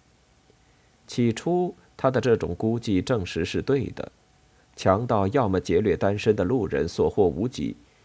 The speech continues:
要么毫无组织地袭击防御坚固的目标，徒劳而返。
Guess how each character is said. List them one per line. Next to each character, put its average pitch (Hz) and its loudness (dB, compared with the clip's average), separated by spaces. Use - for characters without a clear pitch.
要 156 2
么 123 0
毫 117 2
无 160 -2
组 95 0
织 107 -2
地 110 0
袭 90 -2
击 92 2
防 95 0
御 101 0
坚 110 0
固 123 0
的 87 0
目 95 -2
标， 98 0
徒 95 0
劳 92 2
而 95 0
返。 - -4